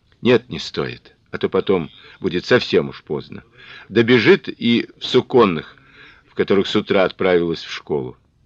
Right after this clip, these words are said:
Всего-то три остановки. Ну, там шерстяные носочки ещё одни у Нины возьмём.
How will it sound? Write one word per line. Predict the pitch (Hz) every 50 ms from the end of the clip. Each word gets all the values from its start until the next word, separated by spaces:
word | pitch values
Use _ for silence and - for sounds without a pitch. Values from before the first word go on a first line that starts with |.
| _
Всего-то | - - - 143 151 170 170 - - -
три | - - 101 92
остановки. | 78 - - - 82 71 67 65 62 - - - - _ _ _ _ _ _ _ _ _ _ -
Ну, | 156 196
там | 196 - 143 113 95 80
шерстяные | - - 98 - - - - 101 95 95 95 87
носочки | 82 87 85 - - 170 190 175 - - 87
ещё | 80 71 - - - 90 80
одни | 73 71 78 78 78 -
у | - 92
Нины | 87 80 78 73 69 71
возьмём. | 69 73 69 - 71 71 67 64 62